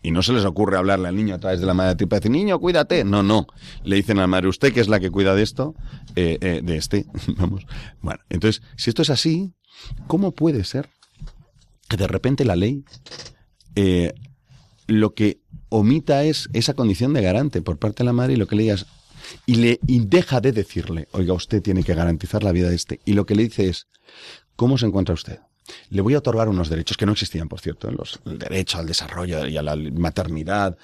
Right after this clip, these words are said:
eh, y a, bueno, pero espere, que es que estas cosas no estaban en ningún código y usted de repente se las inventa y las planta ahí, como si hubieran estado toda la vida". Y habla de un elenco de derechos que no existían. Y lo que le dice es, "No le voy a hacer elegir entre un bien y otro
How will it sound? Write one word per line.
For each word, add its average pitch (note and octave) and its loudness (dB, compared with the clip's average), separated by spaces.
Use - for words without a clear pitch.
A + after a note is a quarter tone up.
eh, E2 2
y E2 0
a, B1 -6
bueno, F2 0
pero E2 -8
espere, F2+ -2
que - -10
es F2 -8
que - -8
estas - -6
cosas F#2+ 0
no F#2 4
estaban F#2 0
en F2 0
ningún F2+ 2
código B2 2
y F2 0
usted G#2+ -2
de G2+ 2
repente G#2 0
se F#2+ 0
las F2 0
inventa A2 2
y - 0
las F2 -4
planta F#2+ -2
ahí, D#2+ -8
como E2+ 0
si - -2
hubieran G#2+ 2
estado F2 -4
toda D#2+ -6
la B1 -12
vida". A#1+ -12
Y D2+ -6
habla F#2+ 2
de F2 -2
un E2 -2
elenco F#2 0
de F#2 4
derechos A2 -2
que - -4
no E2+ 0
existían. E2 -6
Y A#2 4
lo A2+ 4
que A#2+ 0
le B2+ 4
dice C3 2
es, - -4
"No A2 4
le D3 6
voy C#3+ 2
a - 0
hacer B2+ 0
elegir A2 0
entre F#2 0
un F#2+ 4
bien F2 2
y E2 -2
otro - -12